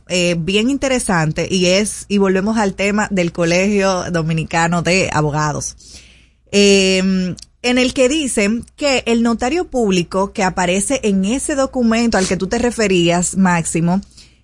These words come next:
eh, es falso. Vamos a poner en contexto un poco a nuestros oyentes con relación a lo que pasó en las elecciones del Colegio de Abogados.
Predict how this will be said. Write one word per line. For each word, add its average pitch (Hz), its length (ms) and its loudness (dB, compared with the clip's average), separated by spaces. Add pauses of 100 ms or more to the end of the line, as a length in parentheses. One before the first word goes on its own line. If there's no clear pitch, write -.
(120)
eh, 185 400 2
es 214 240 0
falso. 151 580 -2 (520)
Vamos 233 460 0
a 285 300 0
poner 247 260 0
en 262 120 -2
contexto 254 460 -2
un 240 100 0
poco 233 220 -2
a 226 60 2
nuestros 226 340 -2
oyentes 220 680 0
con 190 140 -2
relación 185 500 2
a 208 100 2
lo 202 120 0
que 202 100 -4
pasó 190 580 0
en 185 100 2
las 190 160 -2
elecciones 185 480 0
del 180 160 0
Colegio 180 440 2
de 185 60 2
Abogados. 196 600 -2